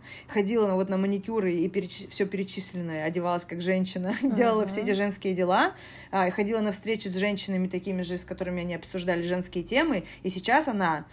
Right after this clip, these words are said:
Speaker 1: р-, у разбитого корыта, они разводятся, он ее разлюбил,
Speaker 2: Мгм.
Speaker 1: и она, у, у нее нет ничего, у нее нет любимого мужчины, который ее разлюбил, у нее нет теперь человека, который решает все ее проблемы, включая финансовые.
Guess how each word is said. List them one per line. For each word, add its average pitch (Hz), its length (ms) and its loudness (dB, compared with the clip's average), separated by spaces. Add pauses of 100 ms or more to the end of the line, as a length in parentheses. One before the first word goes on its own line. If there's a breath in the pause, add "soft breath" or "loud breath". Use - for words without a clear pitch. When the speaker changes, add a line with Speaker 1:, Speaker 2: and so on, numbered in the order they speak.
(140)
Speaker 1:
р-, 180 140 0
у 202 80 2
разбитого 202 420 0
корыта, 190 580 2 (140)
они 196 200 2
разводятся, 180 580 0 (140)
он 185 360 0 (140)
ее 180 240 2
разлюбил, 180 440 0
Speaker 2:
Мгм. 214 200 -4 (120)
Speaker 1:
и 196 80 2
она, 214 500 4 (160)
у, 214 80 4
у 214 160 -2
нее 226 220 2
нет 202 260 2 (160)
ничего, 190 800 2
у 185 80 0
нее 208 160 2
нет 214 160 4
любимого 180 320 0
мужчины, 247 400 -2
который 294 300 2
ее 262 100 2
разлюбил, 240 520 0 (200 loud breath)
у 208 80 2
нее 226 180 4
нет 220 300 2
теперь 185 420 2 (420 loud breath)
человека, 233 340 4
который 196 280 2
решает 185 380 2
все - 260 2
ее 156 340 2
проблемы, 277 580 2 (120)
включая 226 440 0
финансовые. 208 800 0